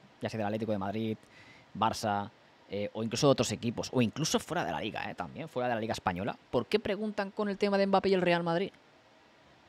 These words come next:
Es que me, me da coraje, ¿eh? Te lo juro que me da coraje, ¿eh? Me da, me da coraje que se hable tanto de un jugador que no es del puto Real Madrid, coño. Que le pregunten, eh, si le gustaría defender, pues yo que sé, Arda Güler, que ya es de jugador del Real Madrid, o si cree que podrá parar a Bellingham, cosas así, macho.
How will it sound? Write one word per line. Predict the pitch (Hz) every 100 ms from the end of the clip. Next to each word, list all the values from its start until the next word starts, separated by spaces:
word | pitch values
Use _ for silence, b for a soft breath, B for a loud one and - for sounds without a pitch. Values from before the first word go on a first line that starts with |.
| - - _ _ - B B -
Es | 117
que | 143
me, | 113 123 -
me | 123 120
da | 127
coraje, | 160 160 - 98
¿eh? | -
Te | 123
lo | 110
juro | - 131
que | 127
me | 117
da | 113
coraje, | 92 78 85
¿eh? | 95 - -
Me | 98
da, | 80
me | 120
da | 147
coraje | 165 151 160 202
que | 160 127
se | - 127
hable | 156 151
tanto | 123 156 170
de | 151
un |
jugador | 127 131 135 185
que | 165 143
no | 170 185 175
es | 180
del | 156 147
puto | 180 170 147
Real | 131 127
Madrid, | 113 95 90
coño. | 127 80 - - b b -
Que |
le | 156
pregunten, | 143 143 214 220 208 220 240 - b b b
eh, | 92 113 127 131
si | 131 156
le | 151
gustaría | 151 151 196
defender, | 190 185 185 196 220 202
pues | 190
yo | 196
que | 185
sé, | - 190
Arda | 202 190
Güler, | 147 247 165 104
que | 147
ya | 156
es | 202
de | 196
jugador | 190 170 160
del | 156
Real | 143 139
Madrid, | 127 113 226 254 170
o | 139
si | - 135
cree | 160 185
que | 165
podrá | 156 156 147
parar | 143
a | 127
Bellingham, | 226 269 156 -
cosas | - 202
así, | 156 135 240
macho. | 233 240 247 104